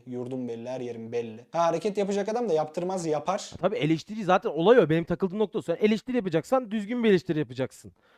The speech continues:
Speaker 2: Anladın mı? Bilmediğin veya kanıt sunamadığın şeyler üzerinden, e, iftira atmak saçma yani.
Speaker 1: Ama bunu da canlı yayında şovunu yapmaz.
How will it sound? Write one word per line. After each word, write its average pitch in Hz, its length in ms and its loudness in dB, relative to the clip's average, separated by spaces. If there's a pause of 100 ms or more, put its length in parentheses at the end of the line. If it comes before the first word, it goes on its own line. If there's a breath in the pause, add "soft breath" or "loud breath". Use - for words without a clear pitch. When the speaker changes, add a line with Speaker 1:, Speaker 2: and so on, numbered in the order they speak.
(160)
Speaker 2:
Anladın 202 240 2
mı? 147 140 -6
Bilmediğin 226 460 4
veya 220 200 6
kanıt 196 320 0
sunamadığın 226 500 0
şeyler 208 300 0
üzerinden, 220 580 -2 (840)
e, 165 200 6
iftira 240 500 8
atmak 233 380 2
saçma 202 380 -2
yani. 151 300 2 (100)
Speaker 1:
Ama 160 200 -4
bunu 170 140 -2
da 156 100 0
canlı 143 260 -4
yayında 143 260 -6
şovunu 143 340 -4
yapmaz. - 640 -12